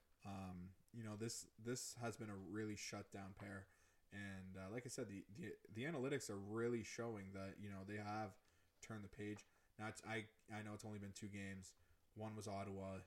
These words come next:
and, uh, the other one was the McDavidless Oilers. But tomorrow, if they maintain this against a really hot Colorado team that I would say is probably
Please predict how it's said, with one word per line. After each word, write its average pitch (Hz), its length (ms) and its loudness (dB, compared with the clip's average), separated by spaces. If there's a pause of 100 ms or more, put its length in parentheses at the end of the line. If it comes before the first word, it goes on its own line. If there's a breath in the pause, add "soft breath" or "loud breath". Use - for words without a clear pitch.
(140)
and, 95 320 -6
uh, 92 180 -4
the 101 80 -2
other 104 140 0
one 98 140 -4
was 98 100 -6
the 92 80 -4
McDavidless 98 720 -4 (100)
Oilers. 101 420 -2
But 95 220 -2 (460 soft breath)
tomorrow, 135 480 4
if 120 160 4
they 131 100 2
maintain 151 480 -2
this 120 160 -2
against 104 320 -4
a 98 80 -2 (320)
really 120 640 6
hot 123 460 4
Colorado 110 400 4
team 107 240 -4
that 95 100 -2
I 98 60 2
would 107 160 2
say 110 100 0
is 101 100 0
probably 107 440 0